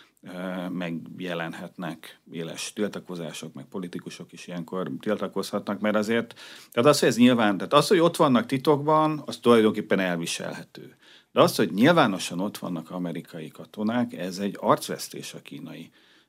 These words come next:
vezetésnek, hiszen ez ugye azt jelenti, hogy azokat a formális meg informális alkukat, amiket még a hetvenes években megkötöttek az amerikaiakkal, és aminek része az, hogy jó, jó, szállítotok fegyvert Tajvanra, annak se örülünk, de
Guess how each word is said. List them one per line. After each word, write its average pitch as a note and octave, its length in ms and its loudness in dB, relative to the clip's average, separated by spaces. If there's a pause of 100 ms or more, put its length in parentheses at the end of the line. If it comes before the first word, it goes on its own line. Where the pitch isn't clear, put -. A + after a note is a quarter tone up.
(120)
vezetésnek, F2+ 840 -6
hiszen G2+ 760 -2
ez G2 180 -4
ugye A2 200 2
azt G#2 200 0
jelenti, F#2+ 500 -4
hogy G2+ 320 -4 (320)
azokat G#2 500 -4
a F2+ 340 -2
formális G2+ 560 0
meg F#2 120 -4
informális F2+ 840 -6
alkukat, F2+ 540 -6
amiket F#2 400 -4
még F2 160 -4
a F2 40 -4
hetvenes F2+ 500 -8
években F2+ 340 -6
megkötöttek F2+ 600 -8
az - 120 -16
amerikaiakkal, F#2 1040 -4 (760)
és F2+ 160 -4
aminek G2+ 260 4
része A2 400 4
az, F#2 220 -4
hogy F#2+ 500 -4
jó, G#2 200 4
jó, G2 120 2
szállítotok G2+ 600 0
fegyvert F#2 400 -4
Tajvanra, G#2+ 380 0
annak A#2 240 4
se - 180 -4
örülünk, G#2 480 4
de F#2 300 -2